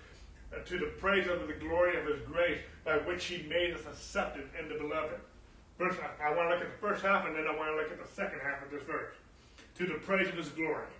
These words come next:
The praise of his glory. If you were to, to, to, to study this in the Greek, it's a, it's a, it's, it's basically a compound phrase. And, and what it means is when God sees you, he sees you in the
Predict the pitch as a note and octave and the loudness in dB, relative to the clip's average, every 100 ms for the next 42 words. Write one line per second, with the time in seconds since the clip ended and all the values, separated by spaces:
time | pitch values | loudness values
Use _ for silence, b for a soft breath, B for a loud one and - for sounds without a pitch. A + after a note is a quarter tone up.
0 | - - - b b b D#3+ D3+ G3 G3+ | -20 -20 -20 b b b -6 -2 4 4
1 | F#3 E3+ F3+ F3 F3+ D#3+ F3+ A3+ A3+ G3 | 4 2 2 2 2 0 0 4 6 6
2 | E3 D3 B B D#3+ D3+ D3+ D3+ D3 D3 | 4 2 B B -4 -2 2 2 0 -2
3 | C#3+ D3+ - - G#3+ G#3 G3 G3+ - D3+ | -2 -4 -8 0 6 6 6 2 0 -2
4 | D3 D#3+ F3+ G3+ - B B F#3 F#3 F3 | -4 0 0 0 -2 B B 0 2 2
5 | D#3+ D#3 - D#3+ D#3 D3+ - - - - | 0 -2 -2 -2 0 -2 -2 -2 0 0
6 | - E3+ - F#3+ G3 G3+ - - G#3 G3+ | 0 -4 0 0 2 2 0 -2 -2 -2
7 | F#3 F3+ E3 - E3+ - B2 B2 - - | 0 0 0 0 0 0 -2 -10 -16 -20
8 | - - b b b b b b - - | -20 -20 b b b b b b -18 -14
9 | - D3+ D#3+ D#3+ D#3 D3+ D#3 - D#3 F#3 | -2 0 0 0 -2 -2 -8 -10 0 0
10 | F3+ F#3+ F3+ D#3+ D#3 D#3 D#3+ G#3+ G#3 - | 2 0 -2 -2 -4 -2 0 2 0 -4
11 | G3 F#3+ A#2+ B2 A#2+ B2+ - - - E3+ | -2 -2 -4 -10 -10 -10 -14 -20 -14 -8
12 | E3+ - - G3 F#3 E3 E3+ E3 D3 | -8 -8 -6 -4 -4 -6 -6 -4 -4